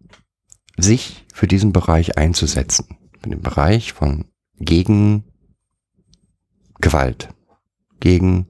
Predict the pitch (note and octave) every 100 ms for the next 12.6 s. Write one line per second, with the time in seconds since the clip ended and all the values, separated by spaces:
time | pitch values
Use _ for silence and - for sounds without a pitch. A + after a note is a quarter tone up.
0 | - - F2 - A#1 A#1+ - - - -
1 | - - - - - - D#2+ - A#2+ -
2 | - - - - D#2+ D2 B1+ - _ _
3 | _ - _ _ - _ _ _ _ _
4 | _ _ _ _ _ _ - F#2 - -
5 | A2+ B2+ B2+ C3 C3+ _ _ _ _ _
6 | _ _ _ _ _ _ _ _ _ _
7 | _ _ _ _ _ - D#2+ D2+ - -
8 | D2+ F#2+ G#2 A2 A2+ _ _ _ _ _
9 | _ _ _ _ _ _ _ _ F#2 F2+
10 | G#2 F2+ E2+ - D#2+ E2 F2+ G2 - F#2
11 | F2+ E2+ D#2 D2 E2 - E2+ E2+ C#2+ D2
12 | D#2 - - E2 C#2